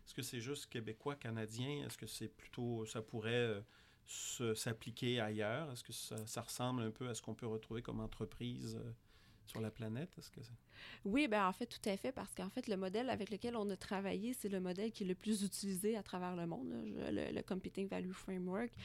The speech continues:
Speaker 1: Ok.
Speaker 2: Euh, donc, c'est un, un modèle qui a été développé, euh, aux États-Unis, mais reste qu'on peut le retrouver, euh,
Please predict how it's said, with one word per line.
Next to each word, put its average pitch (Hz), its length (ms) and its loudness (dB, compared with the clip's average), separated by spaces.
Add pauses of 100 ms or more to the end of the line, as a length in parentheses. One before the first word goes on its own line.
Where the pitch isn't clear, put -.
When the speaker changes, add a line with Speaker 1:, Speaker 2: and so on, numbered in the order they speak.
(160)
Speaker 1:
Ok. 104 180 -4
Speaker 2:
Euh, 196 500 8
donc, 202 220 6
c'est 202 120 2
un, 196 560 4
un 208 100 4
modèle 190 220 6
qui 208 80 2
a - 20 -2
été 208 120 0
développé, 202 680 4
euh, 185 340 0 (380)
aux 233 100 10
États-Unis, 214 760 6
mais 196 260 4
reste 190 300 -2
qu'on 185 120 -2
peut 190 160 -2
le 180 100 0
retrouver, 185 800 -2
euh, - 60 -4